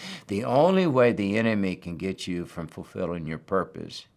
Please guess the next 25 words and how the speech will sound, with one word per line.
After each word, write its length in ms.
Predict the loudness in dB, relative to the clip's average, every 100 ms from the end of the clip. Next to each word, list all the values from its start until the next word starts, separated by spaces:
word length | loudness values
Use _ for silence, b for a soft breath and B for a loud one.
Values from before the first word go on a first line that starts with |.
| _
is 160 | -16 -14
to 120 | -12
get 260 | -8 -8 -6
you 120 | -8
involved 440 | -6 -4 -4 -8
in 120 | -10 -10
something 420 | -10 -10 -10 -10
else. 520 | -10 -12 -10 -12 -12 B B B B B
And 520 | -8 -4 -4 -4 -8 -12 B B
I 160 | 0 0
can 200 | -2 -4
tell 220 | -2 -2
you 220 | 0 0
this, 460 | 0 -2 -2 -4 -6
that 280 | -8 -10 -10
distraction 1120 | -10 -8 0 2 2 -2 -8 -8 -10 -12 -16 _
is 260 | -12 -10 -10
devastating. 960 | -10 -10 -10 -12 -12 -12 -16 -18 -20 -20 _ _ _ _ _ _ _ _ _ -10
It'll 280 | -6 -2 -4
keep 560 | -4 -6 -2 0 -2 -2
you 180 | -6 -6
from 260 | -12 -16
fulfilling 720 | -10 -10 -10 -4 -2 -2 -4
your 140 | -8 -10
purpose. 760 | -8 -8 -8 -14 -18 -16 -16